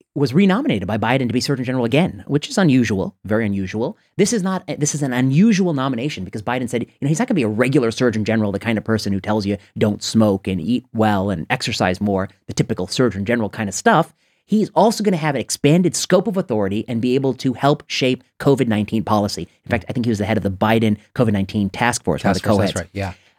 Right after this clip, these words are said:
Speaker 1: Um, that's an important role because federal covid nineteen policy has implications for many businesses.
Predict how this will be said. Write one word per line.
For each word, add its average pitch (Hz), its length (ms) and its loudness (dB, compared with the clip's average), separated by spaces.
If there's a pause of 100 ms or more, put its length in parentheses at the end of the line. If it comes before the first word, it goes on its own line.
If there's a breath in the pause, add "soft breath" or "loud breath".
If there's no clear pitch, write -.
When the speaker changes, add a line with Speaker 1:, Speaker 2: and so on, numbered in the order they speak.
Speaker 1:
Um, 123 320 0
that's - 260 -2
an 190 60 6
important 190 360 2
role 190 280 4 (100)
because - 240 -2
federal 139 320 0
covid 139 320 0
nineteen 127 320 0
policy 123 500 2
has 107 240 0
implications 117 520 -2
for 123 240 -2
many 143 280 4
businesses. 98 600 -2